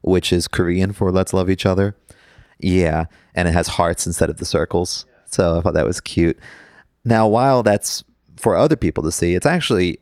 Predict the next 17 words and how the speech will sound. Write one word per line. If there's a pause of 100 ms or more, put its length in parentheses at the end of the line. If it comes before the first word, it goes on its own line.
(100)
a
reminder
for
myself
because
I
see
it
more
than
anybody
else
ever
will, (420)
you
know? (600)
So